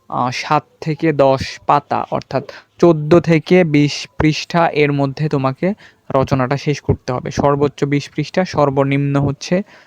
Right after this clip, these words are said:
চোদ্দ, এরকম তোমাকে লিখতে হবে। আর পয়েন্ট দিয়ে দিয়ে রচনাগুলো লেখার চেষ্টা করবা, আর পয়েন্ট যদি না দিতে পারো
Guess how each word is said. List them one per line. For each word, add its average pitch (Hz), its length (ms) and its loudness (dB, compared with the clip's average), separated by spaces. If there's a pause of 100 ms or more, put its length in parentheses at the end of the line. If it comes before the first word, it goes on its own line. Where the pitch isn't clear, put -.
(260)
চোদ্দ, 156 280 4
এরকম 135 400 2
তোমাকে 139 400 -2
লিখতে 135 400 0
হবে। 131 200 -2
আর 127 100 0 (360)
পয়েন্ট 165 400 4
দিয়ে 170 140 6
দিয়ে 160 200 4
রচনাগুলো 143 520 2
লেখার 135 280 2
চেষ্টা 143 340 -4
করবা, 147 320 2
আর 139 140 0 (140)
পয়েন্ট 160 360 4
যদি 165 160 -2
না 147 220 4
দিতে 156 220 -2
পারো 147 240 2